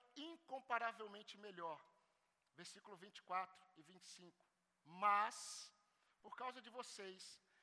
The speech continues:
é mais necessário que eu continue a viver. E convencido disto,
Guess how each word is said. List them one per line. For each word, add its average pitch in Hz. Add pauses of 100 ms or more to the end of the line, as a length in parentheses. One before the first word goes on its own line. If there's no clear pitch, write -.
(140)
é 214
mais 220
necessário 214
que -
eu 208
continue 208 (120)
a 185
viver. 165 (680)
E 180
convencido 233
disto, 202